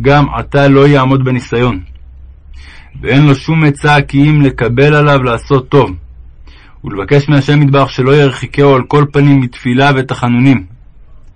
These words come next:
כי על כל מה שיעבור עליו יזכור מיד בעצה של תפילה, אשר יסודותיה בהררי קודש, לגלות כי הכל ביד השם יתברך,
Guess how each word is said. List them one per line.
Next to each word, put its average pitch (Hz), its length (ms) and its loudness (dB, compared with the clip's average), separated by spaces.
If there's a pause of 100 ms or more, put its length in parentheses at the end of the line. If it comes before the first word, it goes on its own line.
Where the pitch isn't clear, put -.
(480)
כי - 80 -6
על 98 140 -4
כל 147 160 2
מה 160 120 0
שיעבור 143 540 0
עליו 143 220 2
יזכור 139 340 -2
מיד 139 340 2
בעצה 131 420 -2
של 131 220 -4
תפילה, 127 460 -2 (580)
אשר - 160 -8 (160)
יסודותיה 107 600 -2
בהררי 123 500 0
קודש, 139 560 -2 (520)
לגלות 104 600 -2
כי 127 240 -4
הכל 151 400 0
ביד 131 260 0
השם 147 320 -2
יתברך, 101 440 -4